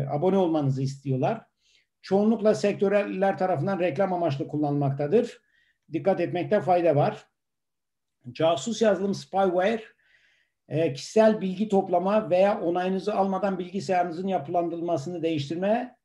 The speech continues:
gibi belirli davranışları gerçekleştiren yazılımlar için kullandığımız bir terim. İnternette gezme alışkanlıklarınızla ilgili bilgi toplayan ve bu bilgileri kötü niyetli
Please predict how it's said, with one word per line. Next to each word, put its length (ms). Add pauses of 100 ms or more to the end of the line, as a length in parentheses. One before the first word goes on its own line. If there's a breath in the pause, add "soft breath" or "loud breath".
gibi 320
belirli 380
davranışları 560
gerçekleştiren 760
yazılımlar 480
için 200
kullandığımız 440
bir 120
terim. 400 (440 soft breath)
İnternette 580
gezme 340
alışkanlıklarınızla 880
ilgili 380
bilgi 340
toplayan 440
ve 140
bu 100
bilgileri 520
kötü 360
niyetli 600